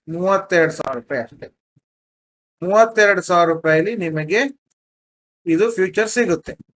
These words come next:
ಆದ್ರೆ ಇನ್ಕಮ್ ಅಷ್ಟೇ ಸಿಗುತ್ತಾ ಅಂದ್ರೆ ಇಲ್ಲ. ಈಗ ಅಲ್ಲಿ ನೀವು ನೂರು ಪಾಯಿಂಟ್ ಹಿಡ್ದಾಗ ನಿಮ್ಗೆ ನೂರು ಪಾಯಿಂಟಿಗೆ ಐದು ಸಾವಿರ ರೂಪಾಯಿ ಸಿಕ್ತಿತ್ತು.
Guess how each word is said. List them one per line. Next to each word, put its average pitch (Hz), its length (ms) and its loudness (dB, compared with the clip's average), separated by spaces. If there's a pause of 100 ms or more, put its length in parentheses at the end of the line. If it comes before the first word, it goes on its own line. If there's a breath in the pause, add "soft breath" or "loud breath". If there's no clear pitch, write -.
(400)
ಆದ್ರೆ 220 400 4
ಇನ್ಕಮ್ 247 400 0
ಅಷ್ಟೇ 220 280 4
ಸಿಗುತ್ತಾ 175 420 -2
ಅಂದ್ರೆ 147 300 -2
ಇಲ್ಲ. 180 240 0 (540)
ಈಗ 185 140 2
ಅಲ್ಲಿ 214 320 4
ನೀವು 226 260 0
ನೂರು 220 360 -2
ಪಾಯಿಂಟ್ 220 260 2
ಹಿಡ್ದಾಗ 156 400 0 (600)
ನಿಮ್ಗೆ 220 300 0
ನೂರು 220 340 2
ಪಾಯಿಂಟಿಗೆ 208 840 2
ಐದು 202 160 0
ಸಾವಿರ 196 260 4
ರೂಪಾಯಿ 214 200 -4
ಸಿಕ್ತಿತ್ತು. 156 540 -8